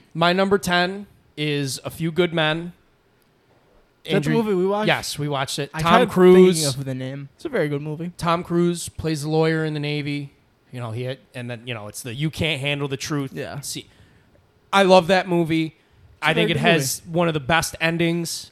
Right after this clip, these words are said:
Speaker 1: ever. Um, very comical throughout, and I think it's honestly Tom Cruise's best role. And I, I, I don't, I think people give Tom Cruise a lot of flack because he kinda plays the same role all the time. He was very good in that movie. So that's my number ten.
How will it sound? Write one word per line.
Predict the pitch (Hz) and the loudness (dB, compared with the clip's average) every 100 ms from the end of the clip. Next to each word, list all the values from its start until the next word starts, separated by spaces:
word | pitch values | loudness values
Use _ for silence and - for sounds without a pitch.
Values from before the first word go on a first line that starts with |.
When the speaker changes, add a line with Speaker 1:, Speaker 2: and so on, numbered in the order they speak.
| - | -4
Speaker 1:
ever. | 151 147 151 147 _ _ _ _ _ - | -2 -2 -4 -6 _ _ _ _ _ -4
Um, | 131 120 113 117 | -2 -2 -4 -8
very | 131 175 | -2 0
comical | 180 - 180 175 - 175 170 165 - | 0 0 2 0 2 2 2 -2 -8
throughout, | - 165 151 156 151 | 0 4 6 4 2
and | 151 143 | -4 -4
I | 147 | 0
think | 160 180 | 0 0
it's | 175 | -2
honestly | 185 165 170 - | -2 -2 -2 -6
Tom | 160 139 151 | -8 -6 -8
Cruise's | 139 160 135 127 | -6 -8 -8 -8
best | - 131 - | -8 -8 -8
role. | 127 127 143 156 _ _ _ _ - | -6 -4 -6 -8 _ _ _ _ -2
And | 208 | 0
I, | 208 | 2
I, | 202 190 | 2 2
I | 220 | 0
don't, | 233 | -2
I | 185 | -4
think | 220 | -6
people | 185 190 180 | -6 -8 -8
give | 156 131 _ | -8 -10 _
Tom | - 165 | -8 -6
Cruise | 143 165 | -4 -6
a | 143 | -4
lot | 143 | -6
of | 135 _ | -6 _
flack | - 139 139 139 | -14 -8 -6 -8
because | 139 139 | -10 -10
he | 123 113 - | -10 -12 -10
kinda | 131 127 | -8 -8
plays | - 123 | -6 -8
the | 120 | -8
same | - 127 123 | -8 -8 -8
role | 120 | -6
all | 127 | -6
the | 131 | -8
time. | 139 143 143 139 _ _ _ _ _ | -8 -8 -8 -10 _ _ _ _ _
He | - | -4
was | 240 170 | -4 -2
very | 156 165 143 | 0 2 0
good | 127 | -4
in | 117 | -8
that | 104 92 | -14 -20
movie. | 78 71 - _ _ | -20 -20 -20 _ _
So | - 139 127 - _ _ _ | -6 -4 -4 -6 _ _ _
that's | - 165 180 | -2 -2 0
my | 180 | 0
number | 175 170 | 0 -2
ten. | 156 156 147 160 | -4 -4 -4 -4